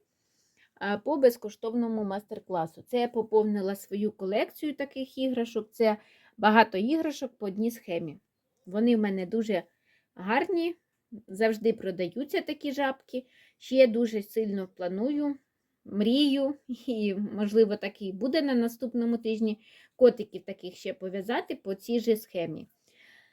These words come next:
Ех, жабки. Про-,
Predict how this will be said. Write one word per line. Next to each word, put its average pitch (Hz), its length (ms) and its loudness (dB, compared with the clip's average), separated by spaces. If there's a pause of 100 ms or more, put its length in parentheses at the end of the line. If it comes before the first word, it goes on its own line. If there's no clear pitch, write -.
(440)
Ех, 247 400 4 (500)
жабки. 202 680 0 (240)
Про-, 214 300 -4